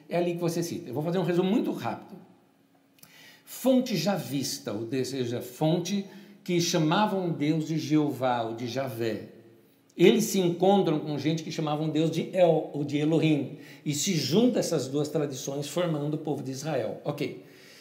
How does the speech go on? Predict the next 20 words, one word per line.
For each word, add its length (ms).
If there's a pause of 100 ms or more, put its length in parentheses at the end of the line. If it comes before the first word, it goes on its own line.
(240)
Esse 340
povo 420
que 120
chamava 540
Deus 240
de 60
Javé 440
ou 60
de 80
Jeová 520
tem 260
a 40
ver 140
com 80
o 40
povo 220
que 80
saiu 160
do 100
Egito. 520